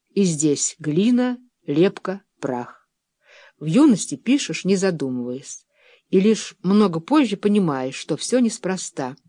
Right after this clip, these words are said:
Ещё в детстве он прочитал книгу из библиотеки отца, поразившую его воображение. В ней говорилось о том, как Гавриил с ангелами сочувствовали Деве Марии,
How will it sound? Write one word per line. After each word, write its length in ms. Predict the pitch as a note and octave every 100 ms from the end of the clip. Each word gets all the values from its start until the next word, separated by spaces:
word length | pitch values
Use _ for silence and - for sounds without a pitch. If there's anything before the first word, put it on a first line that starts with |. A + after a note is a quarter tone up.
| _ _ _ _ _ _ _ _ _ _ _ _ -
Ещё 580 | F#3+ F#3 - A#3 G#3+ -
в 120 | E3+
детстве 540 | D#3+ A#3+ D4 - F3+ F3+
он 220 | G3+ F#3
прочитал 500 | F3 - F3 F#3+ F#3
книгу 500 | F#3+ G3 G#3+ F#3 F#3+ - - - _
из 140 | F#3
библиотеки 680 | D#3+ F#3 F3+ F3+ - F3+ F3+
отца, 380 | F3 - A#3 A#3
поразившую 640 | F3+ F3 D#3+ G#3 - F3+
его 160 | E3
воображение. 920 | E3+ E3 E3 F3+ E3 E3+ C3 B2+ B2+ - - - - -
В 140 | D#3
ней 240 | E3+ G3 E3+
говорилось 600 | E3 F3+ E3+ D#3 D3 -
о 80 | D#3+
том, 240 | A#3+ C4
как 280 | - D#3+ D3+
Гавриил 580 | D#3 D3+ D#3 G3+ C#4 C4 - - -
с 160 | -
ангелами 720 | A3 B3+ G#3 E3 D3 C#3 C3
сочувствовали 760 | - F#3+ E3 A3 A#3+ - F3+ D#3+
Деве 300 | D3 G#3 F3
Марии, 580 | F3 G3+ G3+ D#3+ B2+